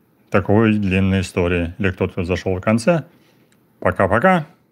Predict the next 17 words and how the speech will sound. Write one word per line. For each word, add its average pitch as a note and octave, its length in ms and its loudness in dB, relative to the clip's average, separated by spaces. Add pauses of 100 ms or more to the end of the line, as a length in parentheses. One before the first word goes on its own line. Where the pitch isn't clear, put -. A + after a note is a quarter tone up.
(120)
Привет, C3 360 -2
до G#2 100 0
новых G2 220 -2
встреч A#2 300 -4
на G2+ 80 0
моём F#2+ 200 2
канале. F#2 400 -2 (920)
Продолжение G#2+ 600 2
следует. F#2 460 -6 (720)
Thank B2 220 2
you A2 100 4
very G#2 180 4
much G2+ 240 0
for G2+ 80 -2
your F#2+ 120 0
attention. D#3+ 560 0
Bye-bye. C#3 540 2